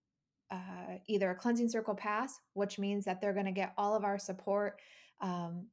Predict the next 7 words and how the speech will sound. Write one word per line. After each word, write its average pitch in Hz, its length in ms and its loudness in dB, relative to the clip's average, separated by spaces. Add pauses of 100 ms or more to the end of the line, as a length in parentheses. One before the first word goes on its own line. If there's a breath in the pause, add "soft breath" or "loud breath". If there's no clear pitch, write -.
(120)
and 196 160 0
all 202 120 6
of 196 100 4
our 190 120 4
education 190 680 0 (100)
on 175 420 -4 (120)
cleansing. 233 480 0